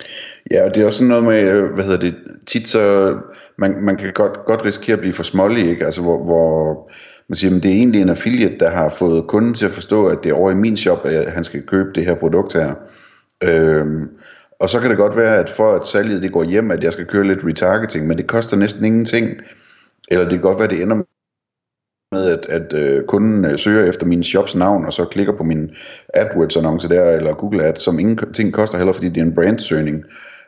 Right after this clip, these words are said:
Øhm, altså, måske skulle man overveje at,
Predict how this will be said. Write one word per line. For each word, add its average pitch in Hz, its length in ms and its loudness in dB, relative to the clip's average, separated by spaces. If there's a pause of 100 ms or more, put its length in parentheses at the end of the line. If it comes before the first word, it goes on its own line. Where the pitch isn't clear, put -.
Øhm, 78 580 0 (420)
altså, 90 140 -2
måske 90 320 0
skulle 95 240 0
man 82 300 0
overveje 85 580 2
at, 76 440 0